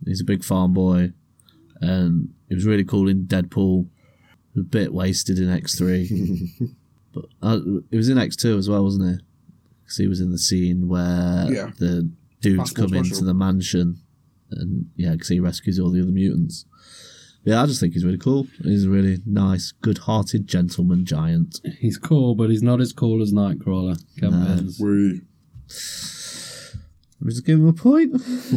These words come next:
Speaker 1: I'm gonna go a green one, 'cause that can't be bad, can it? Green.
Speaker 2: Green.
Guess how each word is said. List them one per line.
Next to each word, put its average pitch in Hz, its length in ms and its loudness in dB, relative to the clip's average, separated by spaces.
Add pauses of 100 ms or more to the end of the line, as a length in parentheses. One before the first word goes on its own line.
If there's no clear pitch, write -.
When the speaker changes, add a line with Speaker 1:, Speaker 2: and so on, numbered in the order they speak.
(2250)
Speaker 1:
I'm 120 100 6
gonna 170 200 6
go 139 240 6
a 110 40 4
green 151 380 6
one, 95 300 4 (120)
'cause 101 140 0
that 123 240 2 (280)
can't 131 280 4
be 104 100 4
bad, 85 340 -4
can 98 200 0
it? 143 200 2 (680)
Green. 113 680 2
Speaker 2:
Green. 156 420 0